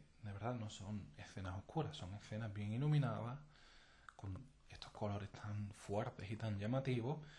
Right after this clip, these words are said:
y que parecen en realidad cuadros. Cuando está sentado Antonio Banderas con Julieta Serrano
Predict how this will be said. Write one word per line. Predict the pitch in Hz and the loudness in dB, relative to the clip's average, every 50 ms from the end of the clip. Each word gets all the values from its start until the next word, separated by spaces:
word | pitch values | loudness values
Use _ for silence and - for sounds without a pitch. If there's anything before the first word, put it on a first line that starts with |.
| - - - - - - - - - - - - - - - - - - - - - - - - - - - | -18 -18 -18 -20 -20 -20 -20 -20 -20 -20 -20 -20 -20 -20 -20 -20 -20 -20 -20 -20 -20 -20 -20 -20 -20 -10 -2
y | - 127 120 113 123 131 143 147 147 147 151 - - - - - - - - - - - - - - | 2 2 4 4 4 2 2 2 0 0 -2 -8 -12 -18 -20 -20 -20 -20 -20 -20 -20 -20 -20 -20 -14
que | - - - | -10 -6 -4
parecen | - 107 101 107 - - 147 147 | -2 -2 -2 -2 -2 2 4 4
en | 147 131 123 | 4 4 4
realidad | - 92 92 87 87 101 120 - - - - - | 0 -2 -6 -6 -4 -6 -6 -6 -8 -16 -16 -10
cuadros. | - 107 101 120 156 165 - - - - - - - - - - - - - - - - - - - - - - - | -2 0 0 0 0 -2 -4 -8 -10 -12 -16 -18 -20 -20 -20 -20 -20 -20 -20 -20 -20 -20 -20 -20 -20 -20 -20 -20 -4
Cuando | - 117 113 107 107 | -2 0 0 0 0
está | - - 135 | -2 -2 -4
sentado | 139 - - 151 135 120 107 - - 110 117 120 110 - - - - - | -4 0 2 4 4 2 2 0 0 0 0 0 -4 -6 -8 -12 -14 -6
Antonio | 113 110 104 - 113 117 127 120 | -6 -4 -4 -2 0 0 0 0
Banderas | 104 101 107 113 110 107 | 0 0 0 0 -2 -2
con | - - 110 104 | -2 -2 -2 -2
Julieta | 98 107 104 107 110 110 113 | -2 -2 -2 -2 0 -2 -2
Serrano | 110 - 110 101 - 101 104 95 85 | -2 -2 -2 -2 0 0 0 -2 -2